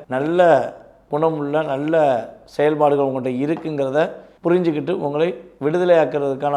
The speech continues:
வாய்ப்புகள்லாம் கிடைக்கும். ஜாமீன் கிடைக்கும், விடுதலை ஒரு பக்கம் கிடைக்க வாய்ப்பு இருக்கு. இல்லைன்னா ஜாமீனுக்காண்டி தேடிக்கிட்டே இருக்கும், ஜாமீன் கிடைக்கவே மாட்டேங்குது, ஜாமீன் எங்கெங்க கிடைக்கும்? இந்த வடிவேல் படத்துல சொன்ன மாதிரி, "எல்லா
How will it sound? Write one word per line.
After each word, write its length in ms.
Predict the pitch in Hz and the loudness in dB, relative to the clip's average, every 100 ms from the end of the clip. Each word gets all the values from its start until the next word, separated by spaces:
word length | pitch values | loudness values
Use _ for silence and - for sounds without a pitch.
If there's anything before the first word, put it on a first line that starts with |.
| 135 | 2
வாய்ப்புகள்லாம் 680 | 131 143 139 127 139 160 - | 2 0 -2 -4 -4 -4 -6
கிடைக்கும். 420 | - 131 131 147 160 - | -4 -4 -4 -6 -6 0
ஜாமீன் 420 | 143 151 175 175 | 4 4 4 0
கிடைக்கும், 420 | 151 143 143 151 160 - _ | -2 -2 -2 -4 -6 -18 _
விடுதலை 360 | - 131 151 165 | -6 -4 4 4
ஒரு 180 | 160 147 | 4 2
பக்கம் 240 | 147 151 | -2 -2
கிடைக்க 260 | 147 147 147 | -4 -2 2
வாய்ப்பு 280 | 139 139 147 | 2 2 -2
இருக்கு. 180 | 147 185 - - - | -2 -4 -6 -16 -6
இல்லைன்னா 220 | 156 175 165 | -2 0 2
ஜாமீனுக்காண்டி 680 | 151 160 185 180 175 170 175 170 160 | 4 4 2 0 0 2 2 2 4
தேடிக்கிட்டே 380 | 165 165 165 | 4 2 4
இருக்கும், 280 | 175 165 156 | 4 4 -2
ஜாமீன் 400 | 135 147 170 165 | 2 2 2 -2
கிடைக்கவே 420 | 139 147 151 170 | -2 -2 0 0
மாட்டேங்குது, 340 | 151 143 139 127 | 0 -2 -4 0
ஜாமீன் 300 | 143 160 156 | 0 0 -4
எங்கெங்க 300 | 143 165 160 | -2 -2 -2
கிடைக்கும்? 380 | 147 139 135 135 135 - - | -4 -4 -4 -8 -10 -18 -4
இந்த 100 | 135 135 | -4 2
வடிவேல் 440 | 147 165 180 147 | 2 4 2 2
படத்துல 280 | 147 139 123 | -2 -2 -4
சொன்ன 140 | 147 | -4
மாதிரி, 260 | 151 147 123 - | -2 -2 -4 -8
"எல்லா 300 | 127 151 | 0 6